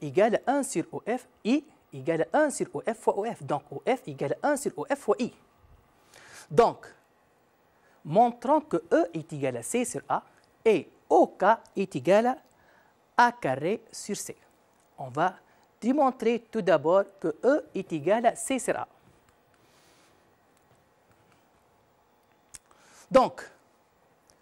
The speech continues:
dans la question précédente, on a démontré que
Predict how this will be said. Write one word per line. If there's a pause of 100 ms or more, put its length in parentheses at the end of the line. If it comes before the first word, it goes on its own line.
(240)
dans
la
question
précédente, (1200)
on
a
démontré
que